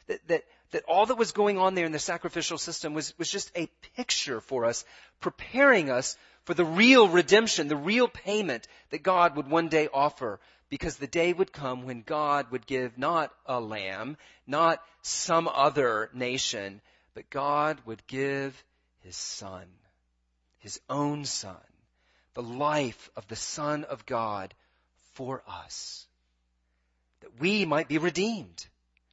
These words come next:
that we might be bought back from having to give our, our own lives in death and judgment to God. Friends, this is what the cross is about. This is what the rest of Christianity really is, is all about.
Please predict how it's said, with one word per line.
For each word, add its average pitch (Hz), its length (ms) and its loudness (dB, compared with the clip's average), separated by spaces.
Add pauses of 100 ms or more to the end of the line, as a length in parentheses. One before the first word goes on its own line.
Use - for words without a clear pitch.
(300)
that 151 140 -8
we 202 220 -2
might 185 240 2
be 170 100 -4
bought 185 480 4
back 190 540 2 (520)
from 170 100 -2
having 180 240 0
to 175 80 -14
give 190 160 6
our, 196 260 8
our 180 220 4
own 233 320 8
lives 104 540 0
in 147 260 -2
death 110 420 -4 (300)
and 120 200 -6
judgment 104 560 -8 (180)
to 110 260 -10
God. 90 160 -16 (1400)
Friends, 233 180 -8
this 277 160 -6
is - 80 -2
what 262 120 6
the 208 60 0
cross 190 600 0
is 127 200 -10
about. 90 520 -12 (380)
This 240 120 -10
is 226 60 -8
what 240 100 -4
the 202 80 8
rest 202 500 6
of - 160 -6
Christianity 156 720 -2
really 156 400 0
is, 143 220 -4
is 151 160 -6
all 160 240 -2
about. 143 380 -2